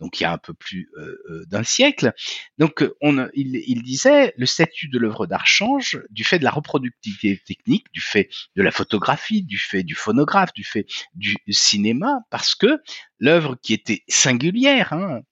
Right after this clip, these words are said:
qu'on, euh, à qui on vouait une, une espèce de culte, parce qu'il y avait la présence de l'artiste dans, euh, le tableau lui-même, et cette œuvre, elle peut être accessible à tout le monde. Auquel cas,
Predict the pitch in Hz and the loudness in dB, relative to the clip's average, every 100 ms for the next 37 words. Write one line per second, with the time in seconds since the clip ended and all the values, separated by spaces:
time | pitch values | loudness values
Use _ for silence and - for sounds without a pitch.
0 | _ _ - 117 - _ _ _ - 95 | _ _ -4 -4 -4 _ _ _ -10 -8
1 | 92 95 - 107 - 113 110 127 104 98 | -8 -8 -6 -6 -4 -4 0 2 2 -2
2 | 101 90 92 - 95 - - - 294 - | -8 -8 -8 -8 -8 -10 -2 2 2 0
3 | - - - 202 202 175 - - 143 139 | -10 -12 -6 0 2 0 0 0 0 2
4 | 156 139 - - - - 95 123 - - | 0 -2 -8 -16 -20 -12 -4 0 0 0
5 | 190 170 - 107 - - - 92 131 117 | -2 -2 -2 -4 -6 -12 -4 2 2 0
6 | - - 101 98 - 104 113 - 135 135 | -8 -6 -2 -2 0 2 2 4 4 4
7 | 135 127 170 294 131 160 - 262 285 - | 4 4 2 0 0 -2 4 4 4 2
8 | 156 - 165 180 - - 151 - 233 170 | -2 0 0 0 -4 -4 -4 0 2 2
9 | - 190 165 131 98 - - - 120 - | 2 0 2 0 -2 -8 -10 -4 -4 -2
10 | 233 294 | -2 -2